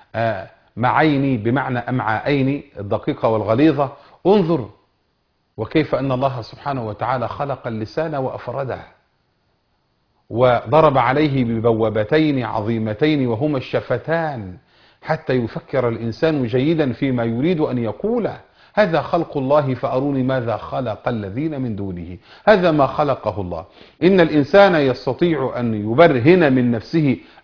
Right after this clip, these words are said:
ألف دليل ودليل على أنه من مخلوقات الله، وإذا نظر في الكون الفسيح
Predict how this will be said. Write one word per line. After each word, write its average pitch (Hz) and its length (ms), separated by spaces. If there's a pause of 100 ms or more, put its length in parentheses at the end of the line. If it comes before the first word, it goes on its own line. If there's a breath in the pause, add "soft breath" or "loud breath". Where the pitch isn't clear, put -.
ألف 175 400
دليل 139 560
ودليل 127 720
على 147 240
أنه 139 480
من 175 320
مخلوقات 120 600
الله، 92 380 (360 loud breath)
وإذا 160 340
نظر 170 360
في - 120
الكون 143 420
الفسيح 139 920